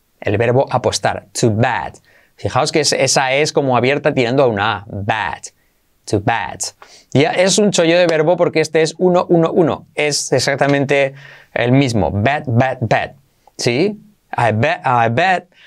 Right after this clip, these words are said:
but you didn't bet. I've never bet. Sí, yo aposté, pero tú apostaste, yo nunca he apostado, es lo mismo. Es como si dijeras, yo apostar, pero tú no apostar, yo, tú nunca has apostar. So, I bet, yo aposté, but you didn't bet,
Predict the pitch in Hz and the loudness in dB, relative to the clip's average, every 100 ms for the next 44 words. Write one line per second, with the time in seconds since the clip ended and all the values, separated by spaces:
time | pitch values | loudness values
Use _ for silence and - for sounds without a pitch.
0 | _ - 127 127 139 135 143 151 113 - | _ 0 2 4 2 2 2 2 -2 -8
1 | _ 110 - 123 120 139 120 - _ _ | _ -4 0 2 2 0 -4 -8 _ _
2 | _ _ - - 127 120 110 127 - 135 | _ _ -6 0 2 2 2 -2 -2 -2
3 | 139 135 135 131 156 - 165 160 139 135 | 0 0 0 -2 -2 0 0 2 2 0
4 | 139 127 127 160 175 165 147 165 139 82 | -2 -2 0 2 2 2 2 2 2 0
5 | - - - - 139 135 131 127 120 127 | -6 -20 -6 -2 2 2 2 0 2 2
6 | 143 147 - 151 156 131 113 131 131 123 | 2 0 0 0 0 -2 0 0 0 0
7 | 127 - 135 127 120 131 123 123 117 113 | -2 0 2 0 0 2 4 2 2 0
8 | 113 101 - - 92 - - - - - | 0 -2 -4 -4 -6 -6 -20 -20 -10 -2
9 | 110 - - _ 98 98 127 151 - 117 | -2 -2 -12 _ -4 0 0 0 0 0
10 | 113 104 120 139 - 120 110 101 107 101 | 0 0 0 -2 -2 0 0 2 2 2
11 | 101 135 147 - | 0 0 -2 -4